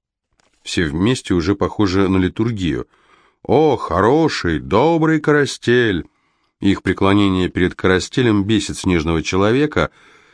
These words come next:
хотя он сам это преклонение насадил. Карастель,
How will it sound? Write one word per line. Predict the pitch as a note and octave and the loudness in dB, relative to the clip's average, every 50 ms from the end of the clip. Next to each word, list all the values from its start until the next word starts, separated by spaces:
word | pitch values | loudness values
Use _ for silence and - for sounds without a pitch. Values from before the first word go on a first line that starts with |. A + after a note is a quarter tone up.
| _ _ _ | _ _ _
хотя | - - G2+ F2+ - - C#3+ C#3+ C3+ | -6 -2 -2 -2 0 0 2 2 2
он | A#2+ A2 | 2 0
сам | G2+ - - D#3 D#3+ D3+ | -2 -2 0 2 2 2
это | C3+ - - G#2 | 0 0 -2 0
преклонение | - G2+ G2 - G2 G2+ G#2+ A#2 C3 C3 B2 A#2 A2 G#2 | 0 0 0 2 2 2 2 2 2 0 0 0 0 0
насадил. | G#2 G#2 G2+ - - B2+ C3 A2+ F#2 E2 C#2+ C2 - _ _ _ _ _ _ _ _ _ _ - | 0 -2 -2 0 0 0 0 2 0 0 0 -2 -6 _ _ _ _ _ _ _ _ _ _ -4
Карастель, | - F#2 F#2 F2+ F2+ - - _ - - D#3 D#3 D#3 C#3 - | 0 2 2 2 0 -2 -8 _ -2 0 2 2 2 0 -4